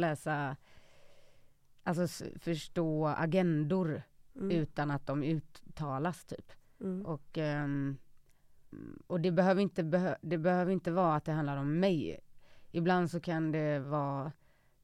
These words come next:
Speaker 2: att jag kan missuppfatta det. Ibland när jag själv inte mår bra så kan jag tro att folk inte gillar mig, typ.
Speaker 1: Mm.
Speaker 2: Men det handlar mer om hur de mår och hur de, att de tänker på någonting annat. Och det,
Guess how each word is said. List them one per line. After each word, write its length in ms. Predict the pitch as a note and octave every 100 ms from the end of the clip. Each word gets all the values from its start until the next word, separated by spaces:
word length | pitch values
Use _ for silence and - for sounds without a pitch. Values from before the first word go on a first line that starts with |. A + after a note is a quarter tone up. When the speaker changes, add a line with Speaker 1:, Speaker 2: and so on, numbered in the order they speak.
| - -
Speaker 2:
att 160 | - D3+
jag 100 | C#3+
kan 220 | D3 D3+
missuppfatta 720 | D#3 - - - D3+ - F3
det. 300 | D#3+ C3 C#3+ - - - - -
Ibland 300 | - D#3 D3+
när 80 | D3+
jag 100 | C#3
själv 280 | F3 E3 D#3+
inte 160 | E3+ C#3
mår 120 | C#3
bra 320 | D3 E3 E3
så 140 | - D#3
kan 300 | D3+ C#3+ C#3
jag 140 | C#3
tro 260 | - D3+ C3+
att 280 | C#3 - -
folk 440 | - C#3+ C3 - - -
inte 220 | D3+ B2+
gillar 380 | C#3 D#3+ C#3+ D#3+
mig, 200 | D#3 -
typ. 220 | - - - - - -
Speaker 1:
Mm. 220 | F#3 F3+ - -
Speaker 2:
Men 340 | - E3 D3+ D3
det 100 | D3+
handlar 280 | D3 D3 C#3+
mer 280 | D#3 D#3+
om 180 | C#3+ C3+
hur 120 | C3+
de 400 | C#3 D#3 D3 C#3
mår 320 | D#3 E3 C#3+ A2+
och 180 | -
hur 100 | B2+
de, 320 | C3 C3 C3 -
att 160 | - C#3+
de 140 | C#3
tänker 320 | C#3 D3+ C#3 C3
på 60 |
någonting 260 | C#3+ C3 -
annat. 520 | D#3+ C#3+ C#3+ D#3 - - - - - - - - - -
Och 160 | - E3
det, 340 | D#3 D#3 D3+